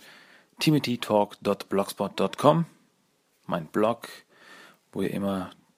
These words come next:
die neuesten Turtle Timothy der Talk Episoden findet. Dann per Mail. Wenn ihr mal was zu sagen habt, sagt es mir am besten per Mail.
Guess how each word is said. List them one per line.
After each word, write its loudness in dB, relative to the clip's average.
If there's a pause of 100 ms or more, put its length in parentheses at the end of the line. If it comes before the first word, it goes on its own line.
(180)
die -4
neuesten -6 (140)
Turtle -6 (1000)
Timothy -6
der -4
Talk -6
Episoden 0
findet. 2 (1500)
Dann -2 (720)
per -4
Mail. 0 (440)
Wenn 4
ihr 4
mal 4
was 4
zu -8
sagen 0
habt, -6
sagt -6
es -2
mir 0
am -2
besten -2
per 4
Mail. 2